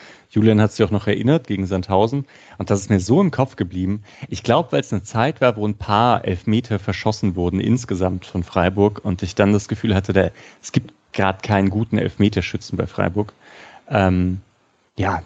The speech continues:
dass ich dann jetzt nicht erwartet hab, dass, dass Grifo so eine gute Elfer-Ausbeute hat. Und man muss ja auch zugeben, die, äh, anderen Elfmeter, die ich so im Kopf hab, keiner war so in den Winkel gehauen wie dieser. Das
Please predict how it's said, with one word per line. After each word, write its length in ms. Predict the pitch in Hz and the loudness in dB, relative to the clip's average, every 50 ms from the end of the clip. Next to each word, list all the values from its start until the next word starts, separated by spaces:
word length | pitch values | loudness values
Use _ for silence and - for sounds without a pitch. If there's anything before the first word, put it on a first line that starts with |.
| - | -4
dass 200 | - - 92 85 | -2 -2 -2 -2
ich 60 | - - | 0 0
dann 280 | 107 98 104 113 117 | 2 4 4 4 4
jetzt 220 | 113 104 - - - | 2 0 0 2 0
nicht 140 | 120 - 165 | 2 4 4
erwartet 440 | 143 101 107 104 101 - 110 - - | 2 4 4 2 2 0 -4 -2 -2
hab, 300 | 104 95 - - - - | -2 -2 -2 -8 -12 -10
dass, 360 | - 90 - - - - _ _ _ _ _ _ _ _ _ _ _ _ _ | -10 -10 -10 -12 -20 -20 _ _ _ _ _ _ _ _ _ _ _ _ _
dass 240 | - 98 90 - - | -14 -14 -14 -14 -10
Grifo 300 | - 107 101 - 104 98 | -10 -10 -6 -2 -2 -2
so 220 | 90 101 101 107 | 0 0 0 0
eine 120 | 110 104 | 2 0
gute 480 | 95 104 110 - - 95 92 90 92 - | 0 -2 -6 -2 0 2 2 2 2 2
Elfer-Ausbeute 1800 | - 101 107 110 107 101 92 92 92 92 104 107 - - _ _ _ _ - - - - _ - - 98 90 - - - 101 95 98 - 92 | 2 2 2 4 2 2 2 2 2 0 -2 -6 -10 -14 _ _ _ _ -20 -20 -20 -20 _ 0 0 0 0 0 -2 0 0 0 0 -2 -2
hat. 240 | 85 90 - - - _ _ _ _ - _ _ _ - _ - - _ - | -2 -2 -4 -8 -18 _ _ _ _ -20 _ _ _ -20 _ -20 -12 _ 2
Und 160 | 123 120 120 | 2 4 4
man 140 | 120 101 101 | 4 4 4
muss 160 | 110 127 123 | 4 4 4
ja 140 | - 107 107 | 4 2 2
auch 100 | 101 - | 2 -4
zugeben, 600 | - - 135 135 113 98 95 92 98 95 92 - _ | -4 -6 -4 -4 -2 -2 -2 -2 -2 -4 -6 -8 _
die, 380 | - 104 98 95 95 98 95 92 92 - - - - - - - | -6 -4 0 2 2 2 2 0 -2 -8 -18 -20 -20 -20 -20 -18
äh, 260 | - - 65 - - - _ _ | -8 -4 -4 -4 -4 -6 _ _
anderen 360 | - 107 110 139 147 127 117 | 0 2 4 4 4 4 4
Elfmeter, 480 | 117 113 95 - 107 104 101 - 107 92 | 2 2 0 2 0 0 2 2 0 0
die 80 | 101 | 0
ich 80 | 98 92 | -2 -2
so 120 | - - | -2 -2
im 100 | 101 90 | -2 -2
Kopf 260 | - - 127 123 - | 0 -2 -2 0 0
hab, 140 | - - - | -4 -4 -4
keiner 380 | - - 107 98 120 131 127 104 | -4 -2 0 2 2 2 2 4
war 180 | 101 101 98 | 4 2 2
so 200 | 92 90 110 107 | 2 0 -2 0
in 80 | 110 110 | 2 2
den 180 | 104 95 92 90 | 2 2 2 0
Winkel 240 | 101 104 107 110 | 0 0 0 0
gehauen 400 | 98 95 90 87 92 92 90 90 | 2 2 2 2 2 0 0 -2
wie 60 | 85 92 | -4 -6
dieser. 400 | 85 95 92 85 95 92 90 92 - _ _ | -6 -8 -8 -6 -6 -8 -8 -8 -12 _ _
Das 260 | - 101 - - - | -10 -10 -10 -10 -16